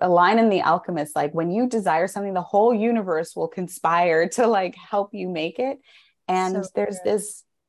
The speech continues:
Speaker 1: this sort of, like, beautiful beginner's luck that happens when you embark on an experience and you're courage-,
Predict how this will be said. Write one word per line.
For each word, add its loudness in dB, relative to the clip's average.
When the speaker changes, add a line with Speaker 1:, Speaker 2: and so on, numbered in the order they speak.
Speaker 1:
this -8
sort -2
of, -8
like, -4
beautiful -2
beginner's -6
luck -8
that -8
happens -8
when -6
you -6
embark -6
on -6
an -6
experience -8
and -6
you're -6
courage-, -6